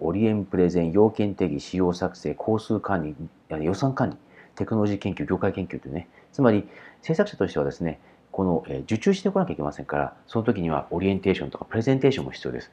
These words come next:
そして受注した管理ですね。まあ、受注するまではですね、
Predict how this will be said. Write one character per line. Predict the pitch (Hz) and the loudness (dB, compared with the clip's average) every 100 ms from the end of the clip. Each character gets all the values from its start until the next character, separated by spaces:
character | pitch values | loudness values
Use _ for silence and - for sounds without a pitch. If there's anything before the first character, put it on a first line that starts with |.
| - | -6
そ | 113 | -4
し | 110 | 2
て | 117 110 - - | 4 4 -2 -18
受 | - 113 | -4 4
注 | 147 | 6
し | 143 | 6
た | 160 | 4
管 | 151 71 | 4 0
理 | |
で | - | -4
す | |
ね。 | 107 110 - - _ - | -6 -6 -10 -20 _ -4
ま | 101 | 0
あ、 | |
受 | 117 | 2
注 | 120 220 | 2 4
す | 247 | 6
る | |
ま | 254 | 8
で | 143 | 6
は | |
で | 80 | 4
す | 92 | 0
ね、 | - | -4